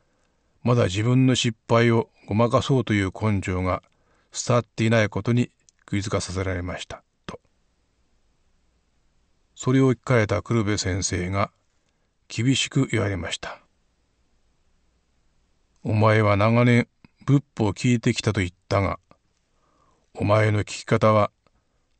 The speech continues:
例えば多丼を川の水で洗って真っ白にしようというようなものだ。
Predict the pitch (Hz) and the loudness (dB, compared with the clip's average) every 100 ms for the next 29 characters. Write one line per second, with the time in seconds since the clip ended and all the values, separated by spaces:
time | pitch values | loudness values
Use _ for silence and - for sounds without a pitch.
0 | - - 143 139 104 95 - 110 117 117 | -12 0 4 4 4 0 0 2 2 2
1 | 113 120 _ _ _ _ - 107 123 131 | 2 0 _ _ _ _ -6 2 4 6
2 | 127 123 117 117 110 110 - - 113 - | 4 4 4 4 4 2 0 -2 -2 -2
3 | _ _ _ _ - 104 107 - - - | _ _ _ _ -4 0 2 0 0 4
4 | 143 110 - 123 110 101 95 90 85 85 | 4 4 0 0 0 0 -2 -2 -4 -6
5 | 85 - | -10 -12